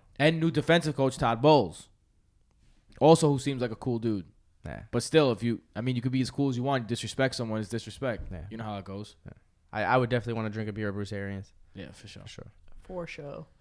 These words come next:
Speaker 3: Um, but yeah, he fractured his vertebrae in his neck.
Speaker 1: Damn. It's
Speaker 3: Well,
Speaker 1: like,
Speaker 3: he
Speaker 1: that's
Speaker 3: may have, so.
Speaker 1: Yeah, yeah, may have. That's the last time I heard it was may have.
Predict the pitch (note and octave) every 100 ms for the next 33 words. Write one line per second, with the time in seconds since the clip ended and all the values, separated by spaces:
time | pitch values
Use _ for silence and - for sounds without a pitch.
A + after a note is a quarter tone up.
0 | _ - _ _ - E3+ D3+ D3 C#3 C#3
1 | C#3+ - D3+ C#3 C#3+ C3+ B2+ C#3 C3+ C#3+
2 | C3+ B2+ - _ _ _ - - C#3+ B2+
3 | C#3 C3 B2+ - B2 F3 G#3 F#3 C3 F#2
4 | F2 - F3+ E3 F#3 F3+ F#3 F#3 E3 C3+
5 | B2+ - - - D3 D3 C3 A2 C3+ B2+
6 | A2 C#3 - C3 C3 C#3+ C#3+ C3 A#2+ A#2
7 | G#2+ G2 A2 A2 F#2 D2+